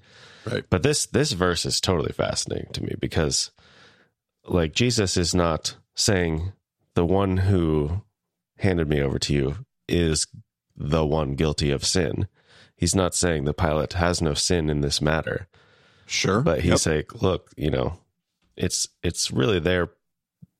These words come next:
Speaker 2: it's a bigger problem for them than it is for you."
Speaker 1: And, yeah, and I think it's another case where Jesus is like, you know, I, I'm not trying to say he's making light of Rome.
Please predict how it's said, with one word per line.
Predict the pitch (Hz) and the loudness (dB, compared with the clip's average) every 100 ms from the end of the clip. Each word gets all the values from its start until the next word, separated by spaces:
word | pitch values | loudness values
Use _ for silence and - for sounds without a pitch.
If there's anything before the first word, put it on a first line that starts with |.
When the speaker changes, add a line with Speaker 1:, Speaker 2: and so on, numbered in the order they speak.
| - | -4
Speaker 2:
it's | 87 | 0
a | 85 | 0
bigger | 87 113 92 | 2 0 2
problem | 92 85 | 0 0
for | 78 76 | 0 0
them | 80 73 | 0 0
than | 73 | 0
it | 69 | 0
is | 69 - | -2 -4
for | - | -8
you." | - - - | -8 -10 -4
Speaker 1:
And, | 147 156 | -2 2
yeah, | 156 156 120 | 4 4 4
and | 113 | 2
I | 123 | 0
think | 147 | 0
it's | 143 | 0
another | 143 127 120 131 | 2 2 2 2
case | - 127 - | 0 0 0
where | 117 | -2
Jesus | 98 113 107 107 - | 0 0 0 0 -2
is | 98 | 0
like, | 107 98 - - _ _ _ _ _ _ _ _ _ _ _ _ - | 0 0 -4 -16 _ _ _ _ _ _ _ _ _ _ _ _ -2
you | 123 | 2
know, | 117 117 113 117 - | 4 4 2 -2 0
I, | 113 - _ _ - 117 - | -2 -2 _ _ -16 -12 -4
I'm | 117 | -2
not | 135 | -2
trying | - 127 | 0 -2
to | |
say | 110 110 | 0 0
he's | 101 | 0
making | 101 98 98 | -2 -4 -4
light | 92 90 95 | -2 -2 -2
of | 90 87 | -2 -4
Rome. | 90 92 87 | -4 -2 -4